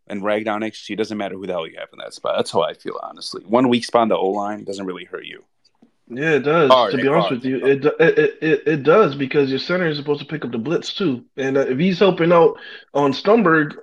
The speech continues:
Speaker 2: all, like, majority of the time. He can't really focus on picking up the blitz.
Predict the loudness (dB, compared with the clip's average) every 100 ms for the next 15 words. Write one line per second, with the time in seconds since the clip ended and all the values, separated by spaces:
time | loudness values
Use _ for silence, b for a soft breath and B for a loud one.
0 | _ _ _ _ _ 4 4 4 2 2
1 | -2 -2 2 2 2 -2 -2 -4 -4 -6
2 | -2 -2 -2 -4 -4 -4 -4 -4 -2 -2
3 | -2 -4 -4 -4 -4 -4 -4 -2 -4 -4
4 | -16 -16